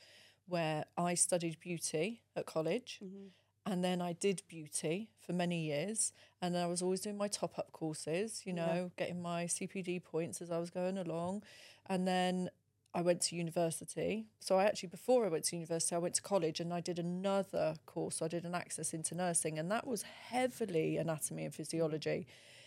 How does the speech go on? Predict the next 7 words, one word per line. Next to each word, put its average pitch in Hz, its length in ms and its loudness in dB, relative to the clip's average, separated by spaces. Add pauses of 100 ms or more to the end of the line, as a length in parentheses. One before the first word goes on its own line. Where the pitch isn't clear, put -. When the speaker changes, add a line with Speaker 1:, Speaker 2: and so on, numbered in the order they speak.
(280)
Speaker 1:
And 190 200 2 (100)
even 269 520 4
while 233 320 2
I 202 100 2
was 190 160 -2
doing 185 380 2
that, - 440 -2